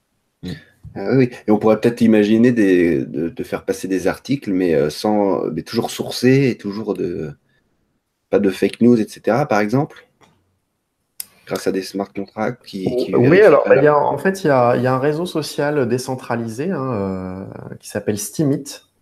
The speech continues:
Speaker 2: qui est un peu basé sur ce principe-là. S T E E M I T. Euh, un réseau social, c'est, c'est une sorte de, de, de, de WordPress, hein, euh, où
Speaker 1: Mhm.
Speaker 2: chacun peut créer un compte et créer son propre blog dessus.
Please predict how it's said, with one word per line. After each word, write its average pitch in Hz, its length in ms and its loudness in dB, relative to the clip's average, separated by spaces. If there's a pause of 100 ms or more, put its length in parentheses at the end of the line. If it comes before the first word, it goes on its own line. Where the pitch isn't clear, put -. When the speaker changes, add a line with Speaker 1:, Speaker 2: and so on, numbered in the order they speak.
Speaker 2:
qui - 100 -4
est - 40 2
un 113 60 0
peu 165 140 2
basé 143 300 2
sur 139 200 -4
ce - 100 -2
principe-là. 117 760 -6 (1120)
S - 280 -2
T 135 260 -2
E 127 200 -2
E 123 280 -2
M 113 380 0 (200)
I 107 100 -8
T. - 360 -2 (1000)
Euh, 104 260 2
un 107 120 0
réseau 143 220 0
social, 156 400 0
c'est, 117 360 2
c'est - 140 -2
une 147 60 0
sorte 175 240 0
de, 139 200 4
de, 120 280 2
de, 113 280 0
de 110 100 -2
WordPress, 117 640 -2
hein, 120 260 -4
euh, 87 520 -8 (1120)
où 107 160 0
Speaker 1:
Mhm. 92 100 -2
Speaker 2:
chacun 131 320 0
peut 151 140 0
créer 127 220 -4
un 120 100 0
compte 135 300 -2
et 107 120 2
créer 107 260 -4
son 107 140 -4
propre 98 400 -2
blog 113 460 2
dessus. 98 360 -6